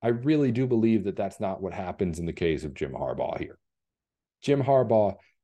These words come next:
is someone who is not only a Michigan man, but is a passionate guy, and I think genuinely caring about how he would leave this school if he decided to leave it. So when he comes out and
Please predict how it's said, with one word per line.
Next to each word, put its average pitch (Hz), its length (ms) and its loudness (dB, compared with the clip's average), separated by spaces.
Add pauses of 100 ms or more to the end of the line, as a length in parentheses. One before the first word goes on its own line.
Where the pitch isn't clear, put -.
(140)
is 107 180 0
someone 113 360 0
who 101 360 -2 (540)
is 120 180 2
not 127 300 0
only 120 500 0
a 98 60 -2
Michigan 90 440 -2
man, 123 320 -4
but 127 220 0 (200)
is 120 100 -8
a 123 40 0
passionate 139 540 -4
guy, 147 220 -2
and 147 100 -2
I 110 60 0
think 110 220 -2
genuinely 110 460 -2
caring 101 520 -4
about 95 380 -6 (280)
how 110 340 2
he 113 160 -2
would 101 160 0
leave 92 340 0
this 92 320 0
school 98 580 -4
if 98 180 -2
he 98 100 -2
decided 87 480 -4
to 78 60 -10
leave 80 280 -4
it. 110 160 -2 (760)
So 123 220 2
when 113 220 4
he 156 200 -4
comes 143 300 -6
out 120 220 0
and 104 220 -2